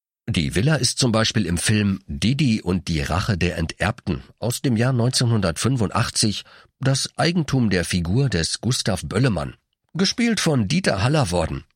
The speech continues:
der in diesem Film insgesamt sieben Rollen innehat.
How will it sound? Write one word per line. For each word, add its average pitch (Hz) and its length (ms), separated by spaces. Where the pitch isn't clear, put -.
der - 140
in 123 140
diesem 156 280
Film 151 380
insgesamt 117 640
sieben 143 400
Rollen 120 320
innehat. 80 500